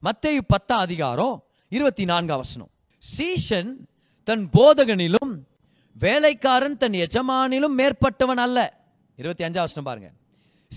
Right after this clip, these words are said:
"சீஷன் தன் போதகனை போலவும் வேலைக்காரன் தன் எஜமானை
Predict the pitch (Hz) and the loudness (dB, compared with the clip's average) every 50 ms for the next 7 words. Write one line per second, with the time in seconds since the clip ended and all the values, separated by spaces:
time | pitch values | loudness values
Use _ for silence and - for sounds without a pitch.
0 | - - 330 359 370 349 - - 311 269 226 160 110 - _ _ _ - 175 175 | -6 -4 -2 0 0 0 2 4 4 2 2 0 -6 -12 _ _ _ -8 -6 -6
1 | 160 127 - - 226 262 285 277 262 262 226 226 208 190 165 - 160 165 160 160 | -6 -2 2 4 4 6 4 4 2 0 -2 -2 -2 -4 -4 -4 -4 -2 -2 0
2 | 151 151 165 247 285 233 - - _ _ _ _ _ _ - - 190 240 311 330 | 0 0 0 -2 -2 -2 -6 -12 _ _ _ _ _ _ -4 -2 0 0 2 2
3 | 320 311 302 - - 240 220 208 214 220 233 220 - 190 175 165 151 160 160 156 | 2 0 0 -2 -2 0 0 0 0 -2 -4 -4 -4 -6 -4 -4 -4 -4 -4 -2
4 | - 226 240 233 233 226 226 220 208 202 | -2 -2 0 0 0 0 0 0 -2 -4